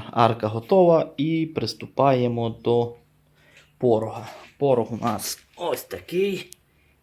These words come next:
А, зігнив у нас і соєдинитель, якщо так, а, считати. А, усилитель, видно, що його майже немає. Ось. Ну, нижній кант повністю відігнив.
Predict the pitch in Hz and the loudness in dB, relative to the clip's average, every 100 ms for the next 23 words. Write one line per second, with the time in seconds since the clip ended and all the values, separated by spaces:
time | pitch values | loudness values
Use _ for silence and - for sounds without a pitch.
0 | _ - 71 85 92 107 123 120 127 123 | _ -20 -14 -10 -6 -4 -2 -4 -4 -4
1 | 143 131 151 127 120 117 117 - - _ | -2 -2 0 0 -2 -4 -8 -12 -18 _
2 | _ _ - - _ _ 123 113 - - | _ _ -20 -20 _ _ -8 -8 -8 -4
3 | 98 107 104 151 214 214 175 143 139 - | -2 -2 -2 2 4 4 4 2 2 -6
4 | 120 110 - - - - - 85 82 - | -6 -8 -10 -12 -12 -14 -14 -12 -8 -6
5 | 110 - 123 127 87 - _ - - - | -6 -2 -2 -2 -10 -14 _ -20 -20 -20
6 | _ - - 117 117 - - - - - | _ -10 -6 -6 -8 -10 -14 -16 -14 -8
7 | - 139 190 208 185 170 151 - - 131 | 0 6 6 8 4 4 -2 -14 -14 -4
8 | 127 120 117 - 120 - - _ _ - | -4 -4 -10 -8 -8 -10 -16 _ _ -20
9 | - _ _ _ - 120 123 127 139 143 | -20 _ _ _ -18 -16 2 4 4 2
10 | 139 135 123 117 123 120 131 135 127 117 | 2 4 2 2 -2 0 0 0 0 0
11 | 117 120 160 196 - _ - 113 - - | 0 0 -2 -4 -12 _ -16 -14 -14 -18
12 | - _ _ _ _ _ _ _ _ _ | -20 _ _ _ _ _ _ _ _ _
13 | - 185 220 185 160 143 123 - 147 139 | -12 -6 0 2 2 0 -2 0 0 0
14 | - - - 139 135 120 - - 113 110 | -6 -8 2 2 2 -4 -6 -6 -6 -6
15 | 113 117 110 113 104 110 | -10 -6 -6 -6 -10 -14